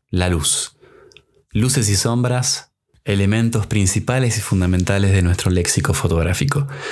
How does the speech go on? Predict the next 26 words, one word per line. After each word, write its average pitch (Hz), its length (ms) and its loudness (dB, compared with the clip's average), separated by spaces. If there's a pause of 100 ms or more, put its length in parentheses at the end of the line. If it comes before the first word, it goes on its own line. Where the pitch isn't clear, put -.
(600)
Un 117 120 0
podcast 143 340 0
distinto, 139 760 0 (560)
un 98 80 0
podcast 107 360 0
con 95 160 0
otra 98 240 0
llegada, 120 600 0
con 95 140 -2
otro 92 220 0
tipo 98 240 0
de 90 80 0
contenido, 101 720 0 (260)
así 95 240 0
que - 80 0
espero 95 340 0
que 87 120 -2
lo 90 80 2
hayas 87 420 -2
disfrutado 95 680 -2
de 85 80 0
la 82 100 -2
mano 87 260 0
de 85 60 0
los 87 120 0
chicos 95 500 -2